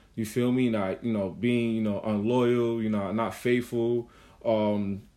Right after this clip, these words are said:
you know, just not committed, then it's a lot harder to go ahead and, and ask for something and ask for some help or whatever the case might be.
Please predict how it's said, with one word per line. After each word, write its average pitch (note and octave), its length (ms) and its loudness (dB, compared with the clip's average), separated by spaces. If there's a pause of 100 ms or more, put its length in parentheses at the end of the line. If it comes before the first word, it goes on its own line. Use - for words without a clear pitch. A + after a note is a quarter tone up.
you D3+ 140 4
know, G#2+ 260 2
just G2+ 360 -6
not C3 320 2
committed, A#2 640 4 (160)
then A#2+ 380 2
it's D3+ 140 0
a B2 60 2
lot C#3 300 0
harder C#3+ 340 2
to A2+ 160 -6
go A#2+ 160 -2
ahead A2+ 260 0
and, G2+ 200 -4 (500)
and A2 240 0
ask C#3 260 2
for A#2 100 -2
something F#2+ 680 -4
and F2+ 100 -6
ask A#2+ 220 0
for A2+ 80 -2
some G2 220 -6
help G#2 400 0
or G#2 140 0
whatever G#2+ 200 2
the G2+ 80 -4
case G2+ 260 -4
might F#2+ 180 -6
be. G#2+ 360 -2